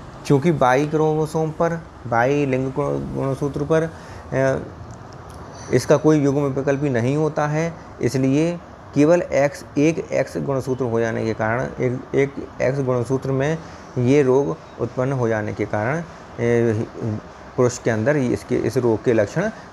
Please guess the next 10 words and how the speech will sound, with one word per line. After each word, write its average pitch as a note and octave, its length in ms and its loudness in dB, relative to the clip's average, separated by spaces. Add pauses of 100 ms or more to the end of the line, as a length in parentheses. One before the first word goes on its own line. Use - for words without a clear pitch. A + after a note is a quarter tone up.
दिखाई A2+ 320 2
देने A2+ 240 2
लगते A2 320 0
हैं। G#2 260 -8 (3500)
तो C3+ 60 6
इस B2+ 60 2
प्रकार D3 280 2
हमने C#3+ 280 2
ये D3+ 60 2
समझा C#3+ 420 -2